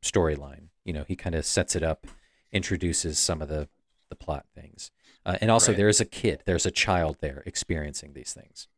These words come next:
Speaker 1: Um, as you grow up a little bit more into adolescence,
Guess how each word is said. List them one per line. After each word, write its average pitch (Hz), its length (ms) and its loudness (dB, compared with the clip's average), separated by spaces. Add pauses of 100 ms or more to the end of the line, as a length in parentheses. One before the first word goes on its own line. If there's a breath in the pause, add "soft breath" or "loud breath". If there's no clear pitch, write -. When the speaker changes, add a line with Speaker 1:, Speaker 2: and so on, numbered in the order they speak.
(640)
Speaker 1:
Um, 85 520 -4 (600)
as 87 140 0
you 101 80 2
grow 87 280 4
up 98 100 4
a 120 40 2
little 113 180 6
bit 113 140 2
more 117 200 2
into 87 300 -6
adolescence, 90 800 0